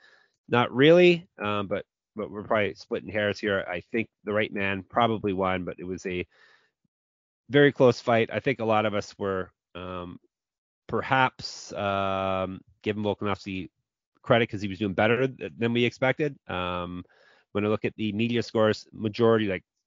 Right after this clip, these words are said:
twenty-three out of, or twenty-four out of thirty picked, uh, Makhachev. So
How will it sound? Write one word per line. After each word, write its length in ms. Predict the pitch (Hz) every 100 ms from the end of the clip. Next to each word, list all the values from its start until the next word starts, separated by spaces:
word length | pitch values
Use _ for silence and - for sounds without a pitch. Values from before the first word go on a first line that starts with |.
| -
twenty-three 680 | - 110 110 98 - 104 104
out 100 | 95
of, 160 | 87 - _ _ _ _ _ _ _ _ -
or 60 | 101
twenty-four 500 | - 107 - 101 101
out 120 | 87
of 120 | -
thirty 360 | 101 95 90 87
picked, 440 | - 95 - - -
uh, 240 | 90 90 -
Makhachev. 520 | 95 95 92 - 87
So 200 | - 87